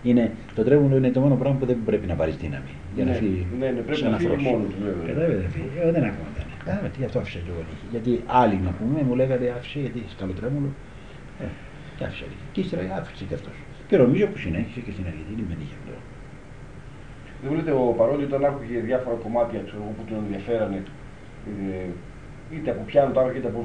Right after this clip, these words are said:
Speaker 2: βιολί, πώς γινόταν, πήγαινε, έπαιρνε
Speaker 1: Ακούστε με, θα σας πω.
Speaker 2: παρτιτούρες.
Speaker 1: Ο Παρόντι, όταν έβαζε στο νου του να διασκευάσει ένα κομμάτι για την κιθάρα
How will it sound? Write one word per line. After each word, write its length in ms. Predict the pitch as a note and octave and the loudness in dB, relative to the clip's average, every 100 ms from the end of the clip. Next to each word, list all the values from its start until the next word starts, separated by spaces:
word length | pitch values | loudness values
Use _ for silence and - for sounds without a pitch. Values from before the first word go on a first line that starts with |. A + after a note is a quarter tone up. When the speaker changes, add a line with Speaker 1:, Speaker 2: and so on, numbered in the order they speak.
| G#2 | -4
Speaker 2:
βιολί, 220 | B2+ C3+ | -4 -2
πώς 100 | C3+ C3 | -4 -4
γινόταν, 240 | A2 G2 F#2 | -4 -6 -4
πήγαινε, 260 | C3 A#2 A#2+ | -4 0 -2
έπαιρνε 280 | - A2+ G#2+ G2+ G2 - | -2 -4 -2 -2 2 6
Speaker 1:
Ακούστε 220 | D#3+ C#3+ | 8 10
με, 80 | C3+ | 10
θα 60 | |
σας 80 | B2+ | 8
πω. 60 | A#2+ | 4
Speaker 2:
παρτιτούρες. 420 | - G2 G2 A#2 - - - A#2 | 2 2 2 -2 -6 -12 -6 4
Speaker 1:
Ο 20 | |
Παρόντι, 380 | C3 E3+ F#3 E3+ E3+ - - - - - | 8 8 6 2 -2 -6 -14 -14 -12 2
όταν 180 | B2 B2+ D3 | 4 6 6
έβαζε 240 | F3 D3 C3+ | 6 4 4
στο 100 | C3 B2 | 4 6
νου 100 | A#2+ | 4
του 120 | F#2 - - - - - - - - - - - | 4 -2 -4 -14 -16 -16 -16 -16 -16 -16 -16 0
να 80 | A2 | 2
διασκευάσει 600 | A2 A2 B2 C3 C#3 - | 4 4 4 4 2 0
ένα 160 | B2+ A#2 | 2 2
κομμάτι 340 | A2 G#2+ F#2+ F2+ | 4 2 2 0
για 100 | G2+ | -2
την 100 | F#2 | -2
κιθάρα 360 | F2 D#2 A2 | -2 -4 -4